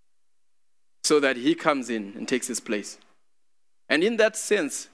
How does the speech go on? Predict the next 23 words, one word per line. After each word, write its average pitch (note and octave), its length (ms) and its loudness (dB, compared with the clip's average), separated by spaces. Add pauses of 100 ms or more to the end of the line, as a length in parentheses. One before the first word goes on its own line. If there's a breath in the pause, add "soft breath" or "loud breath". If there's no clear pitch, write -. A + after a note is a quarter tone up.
Jesus G3 400 0
had C3+ 380 -4
done E3+ 240 2
his D#3 180 -8 (260)
bit - 360 0 (520)
on B2 140 0
earth. A2+ 320 -4 (920)
And B2+ 140 -2
he B2+ 100 0
tagged D#3 360 0
the B2 80 0
Holy C3+ 240 2
Spirit B2 340 -2
to - 240 -8
come C3+ 400 0
and A#2 240 -6
take D3 220 -2
over A#2+ 180 2
from A2 180 -8
where A#2 120 0
he A2+ 60 0
left A2+ 260 -2
off, G2+ 200 -4